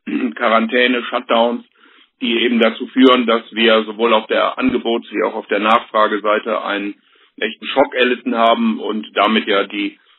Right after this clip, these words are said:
Wachstumsprognosen und Wachstumserwartungen so stark nach unten korrigiert werden. <clears throat> Ich glaube, es gibt ein paar,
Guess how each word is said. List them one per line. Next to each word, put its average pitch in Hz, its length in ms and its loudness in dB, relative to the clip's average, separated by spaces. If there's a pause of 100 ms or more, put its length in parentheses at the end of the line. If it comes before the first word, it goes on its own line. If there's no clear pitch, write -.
(160)
Wachstumsprognosen 117 1500 2
und 104 200 -4
Wachstumserwartungen 107 960 -2
so 104 120 -8
stark 107 280 0
nach 107 120 -4
unten 110 300 -6
korrigiert 92 460 -6
werden. - 300 -14 (680)
<clears throat> - 520 2
Ich 120 200 -2
glaube, 160 480 6 (100)
es 139 360 0
gibt - 200 -2
ein 139 80 -6
paar, 139 300 -2